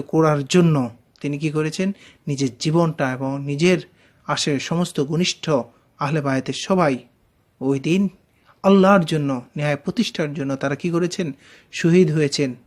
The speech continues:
এই দিনেই। এই জন্য বিশেষ করে মুসলমানরা এই দিনটাকে অনেক গুরুত্ব সহকারে পালন করে। এই দিন ইতিহাসের পাতা অনেক গুরুত্বপূর্ণ, অনেক ঘটনাবলী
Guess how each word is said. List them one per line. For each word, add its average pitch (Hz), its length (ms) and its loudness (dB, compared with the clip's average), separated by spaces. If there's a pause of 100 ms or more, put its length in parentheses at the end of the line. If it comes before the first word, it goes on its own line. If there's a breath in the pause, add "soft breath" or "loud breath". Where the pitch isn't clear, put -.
(480)
এই 220 200 6
দিনেই। 147 380 0 (460 soft breath)
এই 233 140 6
জন্য 214 180 6
বিশেষ 202 320 0
করে 165 200 -2
মুসলমানরা 156 640 -6 (260)
এই 214 160 4
দিনটাকে 147 520 -4
অনেক 165 360 -4
গুরুত্ব 202 440 -4
সহকারে 151 480 -2 (500 loud breath)
পালন 156 260 4
করে। 139 260 0 (680 soft breath)
এই 233 140 4
দিন 190 260 2
ইতিহাসের 196 420 -4
পাতা 190 240 -4 (160)
অনেক 240 320 4 (160)
গুরুত্বপূর্ণ, 175 760 -6 (640 loud breath)
অনেক 185 240 2
ঘটনাবলী 165 640 0